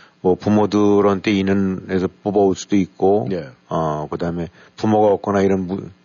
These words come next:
Speaker 1: 이런 식으로 이제 고아 비슷하게 된 애들을 그냥, 어, 임의로 강제로 이렇게 이제 러시아 쪽에 보내는데 이게 뭐 러시아는 이런 행태는 원래부터, 어, 그 전에 이제 과거에도 있었던 그런 그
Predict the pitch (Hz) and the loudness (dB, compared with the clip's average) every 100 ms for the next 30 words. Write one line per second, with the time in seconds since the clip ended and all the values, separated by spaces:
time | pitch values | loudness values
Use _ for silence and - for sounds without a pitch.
0 | _ 104 104 87 101 98 - 101 104 98 | _ 0 0 2 2 0 0 2 2 0
1 | 87 98 95 92 87 82 90 92 90 82 | -4 -2 0 2 0 -2 -4 -4 -6 -8
2 | - _ _ _ _ _ 82 80 82 90 | -16 _ _ _ _ _ -10 -8 -6 -2
3 | 95 95 87 80 76 - _ - 80 82 | 0 0 0 -2 -6 -16 _ -6 -4 -2
4 | 82 82 80 76 78 76 73 - 90 82 | -4 -4 -6 -6 -6 -6 -8 -2 0 0
5 | 80 - 92 82 78 73 78 82 73 - | -2 -4 -6 -4 -6 -8 -10 -8 -10 -10
6 | _ - - - _ _ _ _ _ _ | _ -20 -20 -20 _ _ _ _ _ _
7 | - 104 123 113 113 107 117 127 135 131 | -2 2 2 2 2 4 2 2 0 0
8 | 107 131 123 131 135 - 127 143 147 101 | 0 0 0 0 0 0 0 2 2 4
9 | 117 120 101 - 107 87 - _ _ _ | 4 2 0 -2 -2 -2 -8 _ _ _
10 | _ _ - 95 92 - 107 101 98 90 | _ _ -4 -2 -2 -2 0 0 0 -2
11 | 80 76 - 85 95 90 90 101 87 - | -4 -8 -8 -2 0 2 0 -2 -4 -8
12 | - 85 82 76 - _ _ _ - 90 | -8 -10 -10 -12 -18 _ _ _ -10 -6
13 | 87 80 | -4 -4